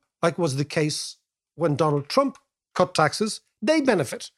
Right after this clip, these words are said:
But if they're poor people, like what's happening now with the Democrats, they benefit. And as long as you keep inflation as your target, you can really manipulate the economy in a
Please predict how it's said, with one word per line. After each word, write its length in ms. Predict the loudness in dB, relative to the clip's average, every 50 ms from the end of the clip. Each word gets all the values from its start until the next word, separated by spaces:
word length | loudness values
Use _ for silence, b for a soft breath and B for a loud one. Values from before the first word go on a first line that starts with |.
| _ _ _ _ _ _ _ _ _ _ _ _
But 140 | 0 0 0
if 100 | 2 2
they're 120 | 0 -2 -2
poor 400 | -2 -4 -4 0 0 0 0 -2
people, 540 | -2 -4 -4 -4 -4 -6 -6 -6 -8 -8 _ _ _ _ _ _ _ _
like 320 | -2 -2 0 -2 -2 -4 -6
what's 160 | -6 -6 -4
happening 380 | -6 -6 -4 -4 -6 -6 -6 _ _ _ -6
now 160 | -4 -2 -2
with 80 | -2 -4
the 60 | -6
Democrats, 720 | -4 -2 0 0 0 0 -2 -4 -4 -4 -6 -6 -6 -12 -18 _ _ _ _ _ -6
they 200 | -2 0 0 0
benefit. 480 | 0 -2 -4 -6 -8 -14 -18 -20 -20 -20 _ b b b b b b b b -2
And 140 | -2 -2
as 240 | -2 -2 -4 -2 0
long 540 | 0 0 2 2 0 0 -2 -2 -4 -4 -4
as 200 | -4 -4 -2 -2
you 80 | -2 -4
keep 380 | -4 -4 -4 -4 -4 -4 -4 -4
inflation 680 | -4 -4 -4 -4 -6 -6 -4 -4 -4 -6 -4 -4 -4
as 120 | -4 -2
your 100 | -4 -4 -6
target, 640 | -6 -6 -6 -6 -6 -4 -4 -4 -6 -6 -8 -18 _ _ _ _ _ _ _ _ _ _
you 120 | -8 -6
can 380 | -4 -2 -2 -2 -2 -2 -2 -2
really 320 | 0 0 0 0 0 0
manipulate 720 | 0 0 0 0 0 -2 -2 -4 -4 -2 -2 -2 -2 -2
the 80 | -4 -4
economy 520 | -4 -4 -4 -4 -2 0 0 0 -2 -4 _
in 140 | -2 0 0
a 180 | 2 0 0